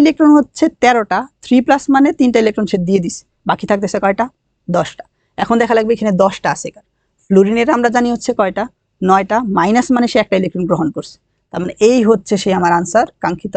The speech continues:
আনসার, ঠিক আছে, যে হচ্ছে ফ্লুরিন মাইনাস। আমি যদি ক্লোরিনের ক্ষেত্রে যাই, ম্যাগনেসিয়ামের ক্ষেত্রে এটা হইতেছে না, কম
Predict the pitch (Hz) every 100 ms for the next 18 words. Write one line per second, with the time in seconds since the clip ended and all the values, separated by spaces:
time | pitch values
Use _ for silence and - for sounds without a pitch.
0 | 165 165 269 381 _ _ _ _ _ _
1 | _ _ _ _ _ _ _ _ _ -
2 | - - 359 - - 151 165 - 160 190
3 | 180 185 294 _ _ - 170 143 - _
4 | _ - 196 220 247 220 226 240 226 226
5 | 208 208 202 208 214 196 220 208 294 403
6 | 196 196 202 185 - - - _ _ _
7 | _ _ -